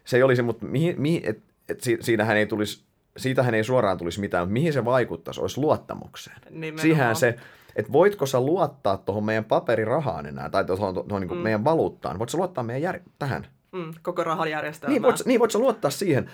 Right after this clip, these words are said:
Speaker 1: koska periaatteessa ajatus, mihin toi lähtisi, toi pyörä lähtisi uudestaan pyörimään, Italia ottaisi lisää velkaa, mu-, euroalueen velkaantuisi lisää ja sen jälkeen taas välillä käytäisiin nollaamassa ton
Speaker 2: Kyllä.
Speaker 1: kautta. Ja silloinhan implisiittisesti keskuspankki rahoittaa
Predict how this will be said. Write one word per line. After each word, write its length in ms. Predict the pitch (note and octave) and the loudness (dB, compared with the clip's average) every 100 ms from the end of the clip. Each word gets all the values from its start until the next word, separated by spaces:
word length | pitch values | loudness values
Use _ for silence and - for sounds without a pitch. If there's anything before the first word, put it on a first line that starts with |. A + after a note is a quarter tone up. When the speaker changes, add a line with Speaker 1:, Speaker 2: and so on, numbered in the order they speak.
| - - | -16 -8
Speaker 1:
koska 200 | C3+ C3+ | -4 2
periaatteessa 520 | G3 G3+ F3 C3+ E3+ | 4 4 2 0 2
ajatus, 300 | F#3 - C3+ | 0 0 -4
mihin 220 | C#3+ C3+ | -4 0
toi 160 | D#3+ D#3+ | 2 2
lähtisi, 280 | D#3+ C#3 | 0 -4
toi 120 | C3+ C#3 | -2 0
pyörä 260 | F#3 D#3 | 2 4
lähtisi 260 | A2 - F3+ | 2 0 -2
uudestaan 380 | D3 B2+ A2 - | -2 0 -2 2
pyörimään, 400 | D#3 C3 G#2+ D#3+ | 2 4 2 0
Italia 280 | D#3 B2+ D#2+ | 0 2 0
ottaisi 240 | - G2+ | -4 -4
lisää 320 | E3 E3+ D3+ | -2 0 0
velkaa, 440 | C#3+ C#3 C3+ B2 B2 | 0 -2 0 0 0
mu-, 340 | B2+ C#3 - | -2 -4 0
euroalueen 440 | D3 C3+ B2 A#2 A2+ | 0 2 4 2 2
velkaantuisi 440 | B2+ G2+ G2+ C3+ | 0 0 -4 -2
lisää 260 | E3 D#3 B2 | -2 0 0
ja 60 | |
sen 200 | B2 C3+ | 0 -2
jälkeen 280 | B2 B2 A#2+ | -2 -2 -2
taas 240 | A#2+ A#2+ | -2 0
välillä 260 | B2 A#2 G2+ | 0 2 2
käytäisiin 260 | F#2+ G2+ A2 | 0 -2 -2
nollaamassa 580 | G#2+ F2+ D#2 E2+ - - _ _ _ _ _ _ | 0 0 -4 -8 -10 -10 _ _ _ _ _ _
ton 100 | F#2+ | -4
Speaker 2:
Kyllä. 120 | E3+ - | -4 -6
Speaker 1:
kautta. 220 | G3 - - _ _ _ _ | -4 -6 -8 _ _ _ _
Ja 60 | G#2 | -2
silloinhan 300 | C3+ C3 C3+ | 2 4 2
implisiittisesti 1080 | B2+ C#3 B2+ B2 G#2+ A2+ G#2+ - A2 - _ _ - | 0 -2 -2 -2 -4 -6 -6 -4 -6 -6 _ _ -4
keskuspankki 880 | C3 C3+ A#2 - G2 F#2 - F#2 - | -2 -2 -8 -6 -6 -6 -8 -10 -10
rahoittaa 760 | - G#2 G2+ - - - B1+ | -4 0 0 -2 -6 -6 -6